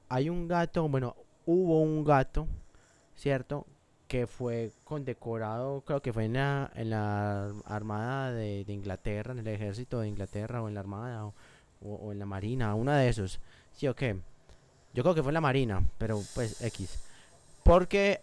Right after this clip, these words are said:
habían, a-, habían, o sea, un, un gato,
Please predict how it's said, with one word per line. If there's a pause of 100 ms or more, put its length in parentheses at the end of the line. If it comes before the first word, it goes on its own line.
habían, (220)
a-,
habían,
o
sea,
un,
un
gato,